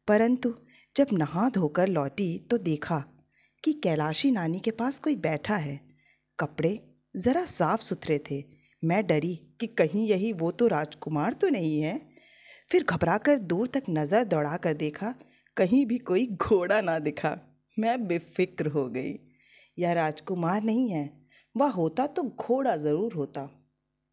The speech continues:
बाद में कैलाशी नानी से मालूम हुआ कि वह गांव का ज़मींदार है और कैलाशी नानी को हर महीने ढोर चरवाई में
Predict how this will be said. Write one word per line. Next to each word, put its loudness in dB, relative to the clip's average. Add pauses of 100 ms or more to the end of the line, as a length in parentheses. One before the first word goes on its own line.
(840)
बाद 0
में 0 (440)
कैलाशी 2
नानी 0
से 2
मालूम 0
हुआ -2 (480)
कि 4
वह 2
गांव 2
का 2
ज़मींदार 0
है -10 (300)
और 2
कैलाशी 0
नानी 0
को 2
हर 0
महीने -2 (480)
ढोर 2
चरवाई 0
में 0